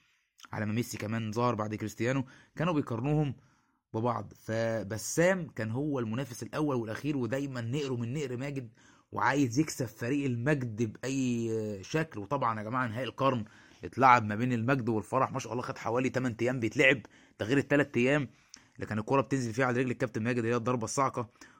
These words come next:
وطبعًا الكابتن بسام كان بيرد عليه ضربة النمر، ويشوطوا على بعض، والكرة توصل لبشار، بعدين يلعبها بشار، يشوطها ماجد، توصل لرعد، تقطع الجوانت نصين، تاخده وتدخل، وبسام يطير من على العارضة ويقفش رعد يلقفه،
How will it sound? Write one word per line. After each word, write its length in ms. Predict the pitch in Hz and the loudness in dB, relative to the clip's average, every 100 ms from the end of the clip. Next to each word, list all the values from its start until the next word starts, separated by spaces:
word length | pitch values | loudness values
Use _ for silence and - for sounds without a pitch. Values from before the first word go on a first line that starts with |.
| _ _ | _ _
وطبعًا 380 | 127 123 110 107 | -2 2 2 0
الكابتن 840 | 98 98 95 95 92 135 131 110 | -2 -4 -4 -4 -2 -2 -2 -4
بسام 280 | 104 135 120 | -2 -2 -2
كان 160 | 107 | -2
بيرد 200 | 113 113 | -2 -2
عليه 120 | 117 | 0
ضربة 260 | 120 123 117 | 0 0 -2
النمر، 320 | 110 131 135 110 - _ | -2 0 -2 -4 -12 _
ويشوطوا 360 | 104 107 139 117 | -6 -4 -2 0
على 140 | 110 | 0
بعض، 320 | 117 127 110 - - | 0 0 -2 -8 -8
والكرة 240 | 123 151 | -2 0
توصل 300 | 147 143 117 | 0 -2 -4
لبشار، 500 | 104 - 131 139 117 - _ - | -4 -2 2 2 2 -6 _ -8
بعدين 260 | 107 123 | -4 0
يلعبها 240 | 127 131 120 | 2 2 0
بشار، 260 | 110 135 | -2 -2
يشوطها 260 | 120 135 113 | -2 -4 -2
ماجد، 320 | 123 120 113 - _ - | -2 -2 -4 -8 _ -2
توصل 340 | 151 - 117 | 0 0 0
لرعد، 300 | 117 135 113 - _ _ | 2 2 0 -8 _ _
تقطع 340 | 165 127 - 113 | -2 -2 -2 -2
الجوانت 380 | 107 127 127 120 | 0 -2 -2 -6
نصين، 520 | 113 - 139 131 110 | -8 -4 -2 -2 -2
تاخده 260 | 143 117 | -2 -2
وتدخل، 500 | 107 147 143 131 123 - - _ | -2 -2 -2 -2 -2 -4 -16 _
وبسام 560 | 120 151 151 - 151 143 | -2 0 0 0 -2 0
يطير 260 | 120 139 | 0 0
من 140 | 139 117 | 0 0
على 240 | 98 110 | -2 -4
العارضة 400 | 104 127 139 110 | 0 2 2 2
ويقفش 500 | 117 135 123 123 - | 2 2 0 -6 0
رعد 220 | 131 117 | 2 2
يلقفه، 460 | 110 107 143 - | 0 0 0 0